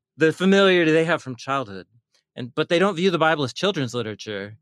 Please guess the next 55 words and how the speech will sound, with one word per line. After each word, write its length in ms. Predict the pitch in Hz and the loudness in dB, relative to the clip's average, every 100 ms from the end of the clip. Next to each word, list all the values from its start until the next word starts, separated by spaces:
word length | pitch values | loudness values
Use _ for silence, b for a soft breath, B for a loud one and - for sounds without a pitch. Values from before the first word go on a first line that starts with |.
| _ _ _ _ | _ _ _ _
but 140 | 127 147 | -8 0
they're 180 | 147 | 2
able 240 | 160 175 165 | 4 4 2
to 120 | 143 | 0
just 220 | 135 139 | -4 -8
hold 460 | - - 175 190 143 | -12 -2 2 2 2
so 300 | - 190 185 | -4 -2 0
much 240 | 175 165 | -2 -2
in 80 | 151 | -2
their 140 | 131 | -2
head 260 | 113 156 139 | -2 -2 -2
at 100 | 110 | -2
once, 480 | 131 139 - - - _ _ _ _ _ | -2 -4 -6 -18 -20 _ _ _ _ _
uh, 160 | 117 120 | -2 -2
that 180 | 113 110 | -2 -4
they 100 | 127 | -4
can 160 | 135 117 | -4 -8
see 640 | - 160 170 165 123 113 127 | -6 -2 0 0 -2 -4 -2
almost 300 | 156 160 131 | -2 -2 -2
like 160 | 113 | -4
waves 680 | 113 131 165 123 101 - - | 0 2 4 2 -2 -10 -16
through 160 | 123 117 | -12 -12
the 100 | 113 | -12
text 500 | - 151 - - - | -6 -6 -6 -14 -8
of 160 | 113 | -8
repetition 640 | 104 117 - 123 127 120 110 | -6 -8 -8 -10 -10 -8 -10
of 100 | 101 | -12
vocabulary 720 | 104 - 107 101 101 101 92 | -16 -10 -8 -6 -6 -6 -8
and 100 | 92 | -12
themes 300 | - 95 - | -16 -18 -16
and 100 | 98 | -18
ideas 500 | 92 104 95 90 - b b b b b b _ | -14 -12 -12 -16 -20 b b b b b b _
in 80 | 123 | -2
a 60 | 127 | 2
way 240 | 160 196 | 4 4
that 220 | 156 139 - _ _ _ _ _ - | 2 0 -4 _ _ _ _ _ -4
if 180 | 165 156 | -2 0
we 140 | 190 202 | 0 0
just 220 | 202 - | -2 -2
plop 240 | 175 156 | 0 0
into 200 | 156 127 | 0 -2
Genesis 480 | 110 139 131 - 113 | -2 -4 -4 -8 -6
fifteen 440 | - 120 127 113 | -6 -4 -2 -2
like 180 | 101 101 | -2 -4
we 80 | 110 | -6
just 260 | 104 98 - | -8 -10 -6
did, 380 | 107 95 92 | -4 -4 -4
it 80 | 123 | 0
almost 320 | 160 165 131 | 2 2 0
seems 220 | 151 139 117 | 0 0 0
like 160 | 107 | -2
I'm 140 | 110 110 | -4 -6
just 160 | 107 | -8
kind 120 | 123 | -6
of 60 | 110 | -6